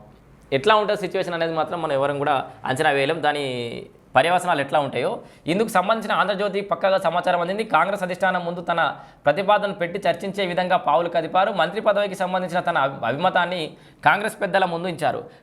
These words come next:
కాంగ్రెస్ అధిష్టానం కూడా గ్రీన్ సిగ్నల్ ఇచ్చేందుకు సిద్ధమైందని తెలిపింది.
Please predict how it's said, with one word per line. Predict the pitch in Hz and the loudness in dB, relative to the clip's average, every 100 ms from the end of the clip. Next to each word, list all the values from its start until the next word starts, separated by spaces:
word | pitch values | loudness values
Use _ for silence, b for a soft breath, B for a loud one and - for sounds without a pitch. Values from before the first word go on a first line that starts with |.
| - | 4
కాంగ్రెస్ | 147 202 202 | 4 4 -2
అధిష్టానం | 185 180 190 180 | -4 0 0 0
కూడా | 180 180 | 0 0
గ్రీన్ | 143 170 | 0 -4
సిగ్నల్ | 175 180 | -4 -4
ఇచ్చేందుకు | 160 170 170 | -2 -2 -4
సిద్ధమైందని | 143 135 165 170 156 | -2 0 0 0 0
తెలిపింది. | 139 147 175 226 - | -2 -2 -2 -2 -4